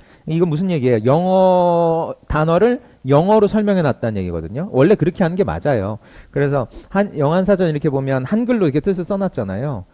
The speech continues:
이제 그거는 이제 나중에 보는 것이고 영한 사전이 그렇다고 해서 나쁜 사전이라는 얘기가 아니라 그거는 순서가 이제 나중에 보는 것이고 영영 사전을 먼저 보는 게 좋습니다. 어, 힘들 순 있어요. 영영 사전 처음부터 보는 게. 그래도 요거부터 시작하는 것이 더 도움이 됩니다.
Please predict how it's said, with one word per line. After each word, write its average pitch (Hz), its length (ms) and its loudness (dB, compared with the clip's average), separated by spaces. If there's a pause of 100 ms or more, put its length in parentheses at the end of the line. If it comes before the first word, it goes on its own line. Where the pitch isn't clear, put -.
(180)
이제 135 80 -6
그거는 180 500 0
이제 127 140 -2
나중에 190 500 -2
보는 120 260 -4
것이고 104 500 -6 (600)
영한 165 260 4
사전이 185 300 2
그렇다고 139 320 2
해서 120 360 0
나쁜 175 320 -2
사전이라는 151 460 0
얘기가 113 200 -2
아니라 90 320 -4
그거는 123 240 -4
순서가 208 380 -2
이제 110 120 -6
나중에 107 380 -4
보는 101 260 -4
것이고 139 500 -6 (280)
영영 156 280 0
사전을 160 320 0
먼저 123 260 -2
보는 107 200 -8
게 113 60 -2
좋습니다. 92 560 -10 (400)
어, 117 220 -2 (220)
힘들 254 340 0
순 202 180 -4
있어요. 110 340 0
영영 127 220 -2
사전 117 240 -4
처음부터 180 240 -4
보는 95 300 -8
게. 85 220 -8 (280)
그래도 143 360 0
요거부터 139 280 2
시작하는 165 400 -4
것이 170 300 -4
더 127 100 -4
도움이 113 300 -6
됩니다. 80 420 -10